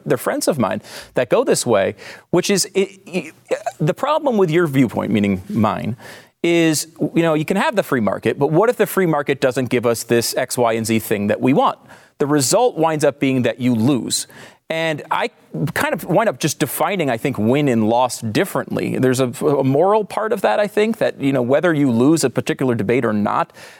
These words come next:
uh, is not really the issue. How do you, br-, how do you,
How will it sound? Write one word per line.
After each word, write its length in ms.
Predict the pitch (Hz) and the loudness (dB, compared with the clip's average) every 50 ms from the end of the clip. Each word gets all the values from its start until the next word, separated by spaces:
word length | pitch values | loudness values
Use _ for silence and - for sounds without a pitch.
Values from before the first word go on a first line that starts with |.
| _ _ | _ _
uh, 120 | 131 123 131 | -2 -2 0
is 160 | - 127 117 139 | 0 -2 0 0
not 160 | 139 131 - | -2 -2 0
really 220 | 123 131 127 120 | 0 2 2 2
the 160 | 107 110 113 | 2 2 0
issue. 320 | 139 151 - - 226 240 233 - - - - - - _ | 0 0 0 0 0 0 -2 -4 -12 -20 -20 -20 -14 _
How 240 | - - 196 220 262 | -6 -4 -2 -2 -2
do 60 | 311 | -2
you, 180 | 277 262 196 170 | 0 0 0 0
br-, 600 | 135 123 - - - - 147 156 160 156 151 - | -2 -4 -4 -4 -4 -2 -2 -2 -2 -2 -2 -4
how 140 | 156 180 208 | -2 -2 0
do 80 | 339 | 2
you, 300 | 339 339 208 135 120 135 | 2 2 2 0 -4 -6